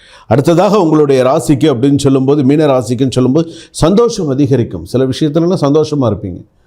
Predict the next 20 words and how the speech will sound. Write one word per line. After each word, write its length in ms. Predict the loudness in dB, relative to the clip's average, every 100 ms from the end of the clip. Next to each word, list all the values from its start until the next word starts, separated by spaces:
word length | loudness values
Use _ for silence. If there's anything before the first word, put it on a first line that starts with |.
| _ _ _ _
இந்த 280 | 0 2 2
மூணு 260 | 2 2 2 2 2 2
நட்சத்திரம் 540 | 0 0 -2 0 0 2
இருக்கு, 540 | 0 -2 -6 -6 -14 _ _ 0
ராசிகள் 500 | 0 0 0 0 0
இருக்கு. 320 | -2 -2 -4
இந்த 160 | 0 0
ராசிகளுக்கு 480 | 0 0 0 0 0
சில 320 | 0 2 2
வர-, 260 | 2 0
சில 340 | 0 0 2 0
ராசிக்கு 220 | -2 -4
சந்தோஷம் 500 | -2 0 0 0 0
அதிகரிக்கும். 480 | 0 0 -2 -4 -12 _ _ _
மன-, 200 | 0 2
ம-, 240 | 2 0 2
மனசுல 340 | 2 2 2
ஒரு 160 | 2 0
புத்துணர்ச்சி 640 | -2 0 2 0 -2 -2
இருக்கும். 320 | -2 -4 -12